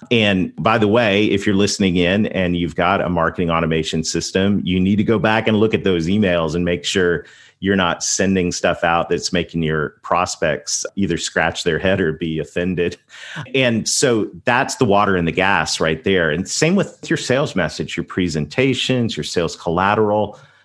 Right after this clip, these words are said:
your website, all of the different areas where the message comes out,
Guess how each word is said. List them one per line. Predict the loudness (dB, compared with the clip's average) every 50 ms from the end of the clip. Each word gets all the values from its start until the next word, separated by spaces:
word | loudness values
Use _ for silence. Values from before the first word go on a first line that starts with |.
| _ _ _ -4
your | -2 0 2
website, | 2 2 0 0 -2 -2 -2 0 0 0 0
all | 0 2 2 2
of | 2 0
the | 0 0
different | 0 0 -2 0 0 -4 -2 0 0
areas | 0 2 2 2 0 0 0
where | 0 0
the | 0 0
message | -2 -2 -2 -2 -4 -4 -4 -6 -6 -6 -6 -6
comes | -4 -4 -4 -2 -2 0
out, | 2 2 2 2 0 -2 -6